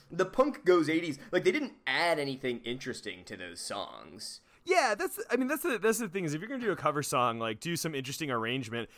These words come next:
Speaker 1: If you're just gonna, like, play just, like, fast punk and just almost, like, note for note recover that song, like, that's not super, it just doesn't make anything interesting to me. Doesn't give me any new insights into the song.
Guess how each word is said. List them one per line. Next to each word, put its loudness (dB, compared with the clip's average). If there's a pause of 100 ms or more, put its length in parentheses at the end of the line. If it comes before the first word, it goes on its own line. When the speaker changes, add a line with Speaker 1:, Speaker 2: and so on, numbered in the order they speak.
(140)
Speaker 1:
If 4
you're 4
just -2
gonna, 0
like, 2
play 4 (240)
just, -4 (300)
like, 0 (120)
fast 0 (340)
punk 2 (560)
and 4
just 0 (400)
almost, 6
like, 2
note 6
for -2
note 2
recover 0
that 0
song, -4 (360)
like, 0
that's 0
not 2
super, -4
it -6
just -10
doesn't 2
make -2
anything -2
interesting -6
to -6
me. -6 (220)
Doesn't 0
give 0
me -2
any 0
new -2
insights -4
into -8
the -6
song. -6